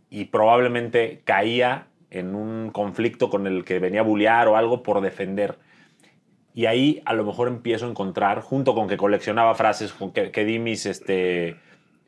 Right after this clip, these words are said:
discursos de la secundaria y prepa, de cierre de generación y todo, a lo mejor encuentro, sin hacerlo de forma consciente, mi vocación de tratar de ayudar, de tratar de sumar, de tratar de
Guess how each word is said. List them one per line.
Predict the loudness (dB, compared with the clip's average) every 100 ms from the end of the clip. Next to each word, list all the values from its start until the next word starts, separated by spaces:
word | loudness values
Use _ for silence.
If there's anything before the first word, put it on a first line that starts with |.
| _
discursos | -6 -6 -4 -4 -2 -2
de |
la | -2
secundaria | -4 -6 -4 0 -2
y |
prepa, | 0 0 0 2 2
de | 0
cierre | -2 0 0
de | 0
generación | -2 -4 -2 0 0
y | 0
todo, | 0 0 -2 -18 _ -10
a | -6
lo |
mejor | -4 -2 -2
encuentro, | -2 0 2 2 0 0 0 0 -6 _ _ _ _ _
sin | -8 -2 0 0 -4 -8 -12
hacerlo | -8 -4 -2
de | 0
forma | -2 -4
consciente, | -6 -10 -6 -6 -6 -8 -10 _ _ _ _ _ -8
mi | -4 0
vocación | 2 0 0 -4 -2 -2 -2 -6 -12 -20 _ _ _ _ _
de | -8 -8
tratar | -6 -6 -4 -4
de | -2
ayudar, | -4 -6 -8 -10 -14 _ _ _ _
de | -6
tratar | -2 -2 0 -2
de | -4
sumar, | -8 -8 -4 -2 -4 -6
de | -10
tratar | -8 -8 -4 0 0
de | 2 0 -2